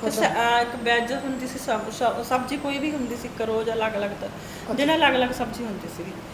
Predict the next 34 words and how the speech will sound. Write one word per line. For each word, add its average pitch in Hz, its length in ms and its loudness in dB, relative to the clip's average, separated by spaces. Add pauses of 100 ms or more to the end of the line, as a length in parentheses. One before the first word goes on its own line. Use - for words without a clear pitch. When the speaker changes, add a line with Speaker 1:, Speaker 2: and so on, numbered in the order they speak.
(180)
Speaker 2:
ਓਕੇ। 226 100 4
Speaker 1:
ਦਾ 247 80 12
ਆਦੂ, 240 580 6
ਆਲੂ 240 280 4
ਗੋਭੀ 262 320 2
ਹੋ 262 120 4
ਗਏ, 233 180 0
ਗਾਜਰਾਂ 226 340 0
ਮਟਰ 233 260 -4
ਹੋ 220 180 -2
ਗਏ, 214 140 -2
ਕਦੀ 214 240 0 (420)
ਆਲੂ 233 200 2
ਪਕੌੜੇ 220 380 0
ਹੋ 220 120 -4
ਗਏ, 214 220 0 (220)
ਇਸ 247 80 -2
ਤਰ੍ਹਾਂ 240 260 0
ਜਿਸ 220 120 -6
ਤਰ੍ਹਾਂ 294 180 2
ਕਸਟਮਰ 285 360 2
ਡਿਮਾਂਡ 269 360 2
ਕਰਦੇ 240 280 2
ਸੀ। 247 120 -6
ਸਾਲਗਮ 277 420 2
ਦੀ 262 80 -2
ਸਬਜ਼ੀ 247 260 -4
ਬਹੁਤ 233 220 -2
ਪਸੰਦ 247 380 -4
ਕਰਦੇ 190 240 -4
ਸੀ 196 200 -8
ਸਾਰੇ। 196 260 2
Speaker 2:
ਅੱਛਾ 240 180 6
ਜੀ। 240 160 2